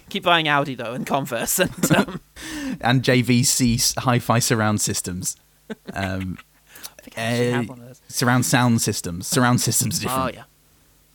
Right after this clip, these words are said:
Speaker 2: That's a hug.
Speaker 1: <laughs> Surround, <laughs> surrounding systems. I've got very advanced surround systems, mate.
Speaker 2: Come in for a surround
Speaker 1: Uh,
Speaker 2: system.
Speaker 1: At this stage, it's, the, the word breadcrumb gets mentioned, and it occurs to Will Smith that he might wanna go l-, look, look for things.
Speaker 2: Eat some bread.
Speaker 1: Like in Hans,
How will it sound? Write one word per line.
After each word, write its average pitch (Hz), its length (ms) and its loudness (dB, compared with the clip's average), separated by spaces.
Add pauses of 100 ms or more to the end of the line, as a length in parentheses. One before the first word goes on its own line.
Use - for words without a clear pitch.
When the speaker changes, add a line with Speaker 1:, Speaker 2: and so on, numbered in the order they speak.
(120)
Speaker 2:
That's 156 180 0
a 110 60 0
hug. 110 220 4
Speaker 1:
<laughs> - 40 -10
Surround, 185 440 0 (220)
<laughs> 277 240 -2
surrounding 190 380 2
systems. - 760 -4
I've 190 160 -12
got 180 160 0
very 175 260 4
advanced 120 380 -4
surround 117 300 -12
systems, 120 360 -10
mate. 113 220 -14 (300)
Speaker 2:
Come 131 180 4
in 131 80 4
for 156 160 2
a 147 80 6
surround 202 380 2
Speaker 1:
Uh, 156 40 2
Speaker 2:
system. 160 360 -2 (960)
Speaker 1:
At 214 100 -8
this 302 140 -4
stage, 320 220 -2
it's, 202 180 -4
the, 190 180 -2
the 180 140 -4
word 185 220 -2
breadcrumb 156 560 -2
gets 127 200 -10
mentioned, 117 380 -10
and 120 100 -10
it 101 60 -6
occurs 131 300 -4
to 131 100 -10
Will 123 80 -8
Smith 123 300 -10
that - 60 -10
he 123 60 -10
might 123 140 -10
wanna 117 140 -12
go 110 220 -10 (140)
l-, 135 60 -18 (220)
look, 135 240 -10
look 135 200 -8
for 127 120 -16
things. 107 400 -12
Speaker 2:
Eat 120 160 0
some 113 100 2
bread. 147 320 2
Speaker 1:
Like 180 140 0
in 214 60 2
Hans, 226 300 0